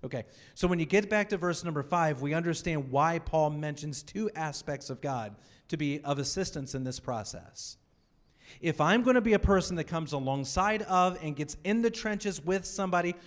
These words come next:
who is struggling underneath the burdens of life, we have to focus on two aspects of God to be able to do so successfully.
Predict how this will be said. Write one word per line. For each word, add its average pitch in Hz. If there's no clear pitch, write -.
who 180
is 147
struggling 226
underneath 185
the 156
burdens 208
of 180
life, 147
we 180
have 196
to 196
focus 202
on 165
two 269
aspects 226
of 160
God 160
to 147
be 151
able 156
to 156
do 156
so 156
successfully. 127